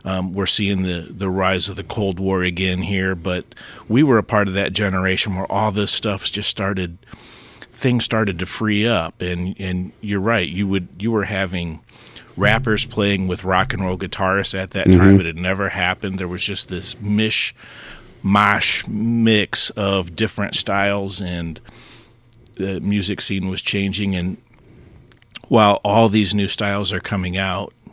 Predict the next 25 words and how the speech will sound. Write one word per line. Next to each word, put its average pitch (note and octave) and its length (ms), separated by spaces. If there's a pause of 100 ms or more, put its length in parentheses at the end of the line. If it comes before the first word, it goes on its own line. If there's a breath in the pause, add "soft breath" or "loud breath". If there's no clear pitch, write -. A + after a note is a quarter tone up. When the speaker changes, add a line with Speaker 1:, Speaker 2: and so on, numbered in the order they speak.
(320)
Speaker 1:
you G#2 80
know, F#2+ 80
Forearm F#2 320
Shiver E2+ 280
was E2+ 240
one F2 200
of E2+ 80
those, D#2+ 340
right? E2+ 320
You F2 220 (240)
Speaker 2:
Right. F2 380 (340)
Yeah. D#2+ 340
I F#2 60
mean, F2+ 200
I F2+ 80
don't F2 160
know E2+ 360 (920 loud breath)
where G#2 220
we F#2 100
fit F2+ 300
in F2+ 180
amongst F2 420
that E2+ 220
'cause E2 220
we D#2+ 220